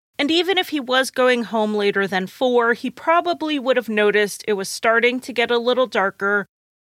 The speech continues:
and that meant it was nearly dinner time.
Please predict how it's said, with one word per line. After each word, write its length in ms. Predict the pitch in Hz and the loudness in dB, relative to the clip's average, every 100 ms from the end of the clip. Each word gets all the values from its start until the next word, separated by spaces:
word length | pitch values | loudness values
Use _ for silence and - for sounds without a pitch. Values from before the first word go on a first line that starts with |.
| - | -6
and 480 | 220 202 202 185 - - | -2 0 0 -4 -10 -4
that 320 | 196 196 196 | 0 0 0
meant 300 | 185 175 - | -2 -2 -8
it 160 | 185 - | -10 -6
was 260 | 185 175 185 - | -6 -6 -10 -8
nearly 680 | 190 185 180 170 170 151 _ _ _ _ _ 185 | -6 -4 -6 -6 -8 -12 _ _ _ _ _ -6
dinner 400 | 226 247 226 170 | 0 2 2 0
time. 520 | - 160 - - | -4 -6 -6 -14